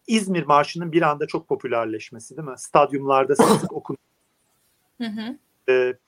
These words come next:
Speaker 1: az önce de söylediğim gibi Kemalizm ilk defa bir muhalefet ideolojisi haline geldi. Ee, insanlar Atatürk'te, Mustafa Kemal'de, erken Cumhuriyet'te sarılacakları bir,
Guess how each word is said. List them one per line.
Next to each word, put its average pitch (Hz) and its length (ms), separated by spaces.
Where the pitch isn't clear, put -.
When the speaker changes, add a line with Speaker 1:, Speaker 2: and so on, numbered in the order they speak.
Speaker 1:
az 151 160
önce 190 260
de 202 80
söylediğim 190 360
gibi 127 160
Kemalizm 180 440
ilk 220 200
defa 185 320
bir 196 100
muhalefet 151 600
ideolojisi 135 640
haline 104 420
geldi. 101 380
Ee, 139 200
insanlar 165 880
Atatürk'te, 160 520
Mustafa 147 380
Kemal'de, 143 400
erken 151 360
Cumhuriyet'te 135 580
sarılacakları 156 800
bir, 160 260